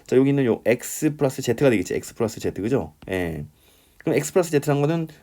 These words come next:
자, 우리가 어떻게 정의할 수 있냐면, 자, 얘잖아, 얘. 그죠? 자, 얘랑 얘를 더한 게 바로, 예, 얘란 얘기잖아, 지금. 그죠? 자, 얘랑 얘를 더하면 얘가 된다는 얘기지, 그죠?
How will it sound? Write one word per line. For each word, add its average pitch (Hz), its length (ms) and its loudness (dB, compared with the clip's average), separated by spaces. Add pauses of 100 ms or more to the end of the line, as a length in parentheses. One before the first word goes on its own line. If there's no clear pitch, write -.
자, - 80 -4
우리가 123 180 2
어떻게 - 160 0
정의할 117 220 0
수 110 100 -8
있냐면, 175 380 -2 (180)
자, 82 180 -8
얘잖아, 143 320 2
얘. 95 240 -2
그죠? 170 280 -4 (360)
자, - 220 -8
얘랑 180 560 2 (800)
얘를 143 300 4
더한 131 240 2
게 190 260 2 (240)
바로, 196 400 4 (140)
예, 101 260 -4 (460)
얘란 165 220 4
얘기잖아, 131 300 4
지금. 104 300 -2
그죠? 147 300 -2 (260)
자, - 240 -4 (220)
얘랑 160 540 2 (160)
얘를 143 220 2
더하면 135 200 0
얘가 135 160 4
된다는 135 240 0
얘기지, 101 180 -4
그죠? 139 240 -2